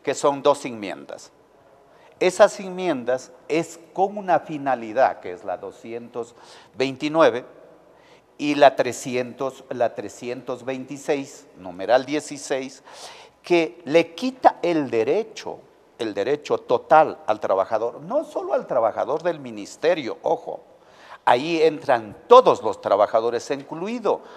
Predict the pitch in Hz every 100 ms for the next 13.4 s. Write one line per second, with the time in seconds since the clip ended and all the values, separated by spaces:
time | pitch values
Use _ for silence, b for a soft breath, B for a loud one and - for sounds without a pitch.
0 | B - 120 123 - - 95 101 - 123
1 | 127 139 139 139 B B - 95 92 -
2 | - 104 90 104 104 113 98 92 92 101
3 | 101 - - 101 98 - 107 98 - 107
4 | - 117 101 - 95 92 B B B B
5 | 101 104 98 113 101 - 113 104 92 -
6 | - 98 101 92 - - 85 85 85 80
7 | - 98 98 123 123 113 107 98 95 95
8 | 104 _ _ - 85 82 - - 135 110
9 | - 73 - 95 90 85 85 90 87 87
10 | - - - - B B - 143 139 -
11 | 240 196 - 113 104 95 139 220 120 -
12 | - 95 87 90 82 90 92 - 85 -
13 | 82 78 -